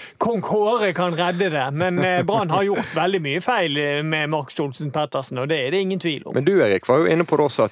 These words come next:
Speaker 2: i sesongoppkjøringen nå, så sto jo
Speaker 1: Mhm.
Speaker 2: Pettersen mot Molde, mot Øygarden. Begge deler gikk fint.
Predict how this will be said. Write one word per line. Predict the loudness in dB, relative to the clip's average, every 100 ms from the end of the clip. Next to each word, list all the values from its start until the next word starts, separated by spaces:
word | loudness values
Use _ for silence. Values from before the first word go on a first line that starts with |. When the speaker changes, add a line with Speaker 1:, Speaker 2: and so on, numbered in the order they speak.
| -2
Speaker 2:
i | -4
sesongoppkjøringen | -2 0 0 2 0 0 0 0
nå, | -4
så | -2 -4
sto | 0 2 2
jo |
Speaker 1:
Mhm. |
Speaker 2:
Pettersen | 0 0 -2 -2 -2
mot | 0 0
Molde, | 0 0 0 -2
mot | -2 2
Øygarden. | 2 4 2 2
Begge | 2 4
deler | 2 4 2
gikk | 0 -8 -16 _
fint. | -8 -8